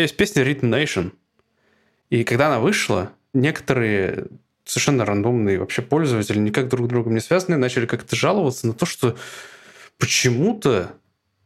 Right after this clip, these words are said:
почему-то у них начинают выходить из строя ноутбуки. И никто ещё даже не связывал это с этой песней, но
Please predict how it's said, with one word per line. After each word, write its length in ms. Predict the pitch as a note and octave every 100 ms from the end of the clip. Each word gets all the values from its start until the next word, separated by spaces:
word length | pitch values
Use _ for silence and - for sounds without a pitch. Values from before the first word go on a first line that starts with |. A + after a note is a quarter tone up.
| _ _
почему-то 920 | B2+ B2 B2+ F#3 B3+ - E3 C3+ B2
у 80 | B2
них 340 | E3+ F#3 -
начинают 680 | C#3+ C3 - C3 D#3+ C#3 -
выходить 420 | B2+ B2+ B2+ D3+
из 80 | B2+
строя 600 | - C3+ D3 B2+ G#2+ F#2+
ноутбуки. 680 | F2+ A2 G#2+ A#2 G2+ - - - _ _ - - _ _
И 200 | B2 G#2+ - _
никто 360 | - C#3 C3 A3
ещё 200 | G#3 C#3
даже 180 | C3+ B2+
не 60 |
связывал 440 | A#2+ F3+ D3 G2+ F#2
это 140 | -
с 100 | -
этой 160 | A2 G2+
песней, 340 | C#3 C3 G#2
но 280 | G2 G2